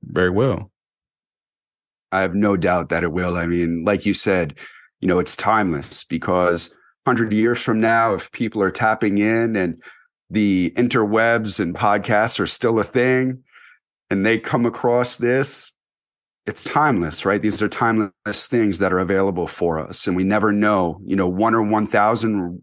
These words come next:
Speaker 2: one billion of what the ripple effect is going to be. So thank you for your time today.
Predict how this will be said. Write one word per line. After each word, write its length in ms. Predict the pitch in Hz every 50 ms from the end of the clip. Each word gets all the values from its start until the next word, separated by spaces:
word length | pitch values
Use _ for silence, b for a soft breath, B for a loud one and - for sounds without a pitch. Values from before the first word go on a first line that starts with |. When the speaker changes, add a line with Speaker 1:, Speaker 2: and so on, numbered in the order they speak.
| _ _
Speaker 2:
one 320 | 90 98 107 110 110 104
billion 580 | 95 107 117 117 110 104 90 80 76 85 101 107 - B B B B B B B B B B -
of 300 | - 87 90 87 85 85
what 200 | 95 104 110 110
the 80 | - 107
ripple 300 | 95 98 98 - 98 90
effect 400 | 92 - - 101 90 87 - -
is 140 | 87 87 87
going 300 | 95 98 98 95 90 82 -
to 100 | - 85
be. 420 | 82 76 90 90 85 82 80 82 - _ _ _ _ _ _ _ _ -
So 200 | - - 117 92
thank 340 | 90 - 143 127 127 123
you 100 | - 117
for 160 | - - 117 98
your 140 | 92 90
time 360 | 85 - - 110 107 110 110 101
today. 460 | - 107 101 104 104 104 104 107